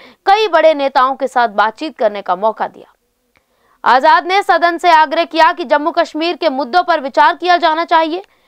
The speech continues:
और राज्य के लोगों के लाभ के लिए जल्द ही राज्य की बहाली की जानी चाहिए। बताते चले कि इससे पहले राज्यसभा में विपक्ष के नेता गुलाम नबी आजाद की तारीफ में पीएम मोदी भावुक हो गए।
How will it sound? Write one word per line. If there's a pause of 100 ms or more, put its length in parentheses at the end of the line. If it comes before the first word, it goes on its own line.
(240)
और
राज्य
के
लोगों
के
लाभ
के
लिए
जल्द
ही
राज्य
की
बहाली
की
जानी
चाहिए। (840)
बताते
चले
कि
इससे
पहले
राज्यसभा
में
विपक्ष
के
नेता
गुलाम
नबी
आजाद
की
तारीफ
में (560)
पीएम
मोदी
भावुक
हो
गए।